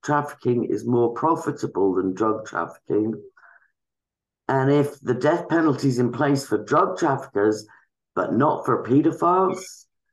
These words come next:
hello, you're gonna see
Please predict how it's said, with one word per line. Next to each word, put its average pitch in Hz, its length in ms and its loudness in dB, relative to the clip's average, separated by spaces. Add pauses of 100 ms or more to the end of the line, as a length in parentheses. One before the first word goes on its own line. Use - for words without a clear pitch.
(640)
hello, 127 680 2 (600)
you're 113 360 -2
gonna 117 540 0
see 110 680 0